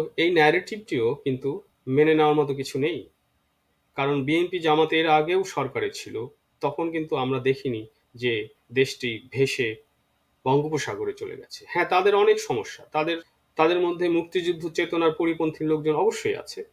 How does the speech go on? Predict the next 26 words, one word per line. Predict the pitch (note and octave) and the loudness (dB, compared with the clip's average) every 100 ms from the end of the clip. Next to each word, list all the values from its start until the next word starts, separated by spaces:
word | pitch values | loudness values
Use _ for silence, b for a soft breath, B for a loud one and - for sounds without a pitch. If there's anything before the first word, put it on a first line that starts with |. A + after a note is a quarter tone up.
| _ _ _ _ _ _ _ | _ _ _ _ _ _ _
মুক্তিযুদ্ধে, | D#3 D#3 E3 D#3 D3+ D3+ C#3+ | -2 0 -2 -4 -2 0 2
আহ, | C#3 - G2+ A2+ - _ | 0 -6 -8 -10 -12 _
ওয়ার | D3+ D3+ | 6 6
ক্রিমি-, | D3+ D#3 D3 - - | 6 0 -2 -4 -4
ওয়ার | D3+ D3+ D3+ | 4 4 6
ক্রাইম | D3+ D#3 | 4 4
করেছে | D3+ D3 C#3+ | 4 2 4
এরকম | C#3+ D3+ | 0 2
লোকজন | D3+ D3+ D3+ | 0 2 2
অবশ্যই | D3+ G3+ - A2 | 0 0 -2 -4
আছে, | G2+ - C3 | -4 -8 -10
তাদের | C#3+ D#3+ E3+ E3+ | -2 2 2 2
বিচারের | F3+ F3+ F3+ | 0 0 0
জন্য | F3 F3 | 0 2
আমরাও | D#3 E3 G3 F#3+ | 2 4 2 0
শাহবাগে | C3 A2+ A2+ A2 | -4 -4 -4 -6
আন্দোলন | A2 G#2+ G#2+ | -8 -8 -10
করেছি। | A2 G#2 G2+ - - _ _ _ _ | -12 -12 -12 -16 -18 _ _ _ _
কিন্তু | F3 F3 - | -4 -4 -2
শেখ | F#3+ F#3+ | -2 0
হাসিনার | G3 G3 F#3+ F#3 F3 - | 0 0 0 0 -2 0
আওয়ামী | C#3+ D3 D#3 | 4 4 4
লীগ | D#3 D#3 C#3 - _ _ - | 2 0 -4 -12 _ _ -6
এক্ষেত্রে | C#3+ D3+ - C#3 | -2 -2 -4 -4
কতটুকু | D#3+ F#3 F3 D#3+ C3+ | -2 -2 -6 -8 -8
উত্তীর্ণ? | B2 F#2+ E2 | -6 -10 -12